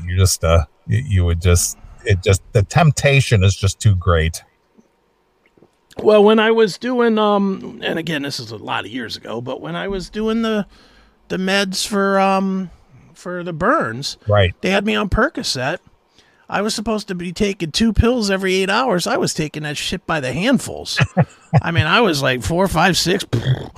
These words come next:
Speaker 1: Right.
Speaker 2: Fuck it. Take that and chug it with a, with a fucking glass of milk.
Speaker 1: Uh, look at that.
Speaker 2: Just suck it down, man. You know, so, a-, and I, I did so many Percocets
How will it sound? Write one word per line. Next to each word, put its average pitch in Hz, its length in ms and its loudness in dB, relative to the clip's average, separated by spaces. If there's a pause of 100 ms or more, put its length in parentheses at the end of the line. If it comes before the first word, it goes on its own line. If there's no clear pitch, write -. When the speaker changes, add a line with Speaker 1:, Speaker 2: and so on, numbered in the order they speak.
(120)
Speaker 1:
Right. 120 360 4
Speaker 2:
Fuck 160 240 4
it. 175 220 2 (500)
Take 202 280 -4
that 190 220 0
and 151 140 -10
chug 196 360 -2
it 180 100 -6
with 165 140 -6
a, 151 120 -4
with 151 320 -8
a 147 80 -6
fucking 175 380 -6
glass 160 340 -2
of 131 60 -6
milk. 160 400 -4 (140)
Speaker 1:
Uh, 202 300 4 (640)
look 120 220 6
at 98 60 4
that. 107 380 2 (480)
Speaker 2:
Just 123 260 -8 (160)
suck - 420 -2
it 156 100 -6
down, 170 380 0
man. 139 320 -4 (840)
You 156 160 0
know, 143 260 4
so, 135 680 -2 (100)
a-, - 40 -6
and 175 360 0
I, 185 200 0
I 208 160 2
did 185 400 -4
so 214 320 -2
many 208 300 -6
Percocets 143 880 -6